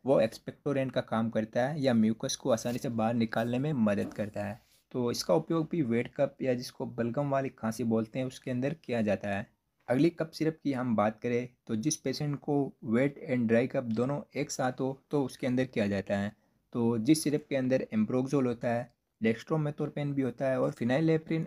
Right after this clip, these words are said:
and chlorpheniramine and menthol ये सभी मेडिसिन कॉम्बिनेशन में होती है या एक साथ होती है तो उस दवा का उपयोग खांसी के अंदर या बलगम वाली खांसी होती है या किसी को बार बार छींक आती है, गले में जलन, आँख नाक से पानी,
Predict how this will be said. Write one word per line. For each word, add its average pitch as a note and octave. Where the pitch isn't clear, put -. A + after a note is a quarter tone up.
and A#2
chlorpheniramine D3
and B2
menthol G#2+
ये C#3+
सभी C#3
मेडिसिन D3+
कॉम्बिनेशन C3
में C3
होती A#2
है C3+
या C3
एक B2
साथ B2+
होती G#2+
है G#2+
तो C3+
उस D#3+
दवा D3+
का D3
उपयोग C3+
खांसी A2
के C3+
अंदर A#2+
या B2
बलगम A2+
वाली A#2+
खांसी A2
होती G#2+
है A2+
या A#2
किसी A#2
को A#2+
बार G#2+
बार A2
छींक A2+
आती G#2+
है, G#2+
गले A#2
में B2+
जलन, A#2
आँख A#2
नाक A#2
से -
पानी, A2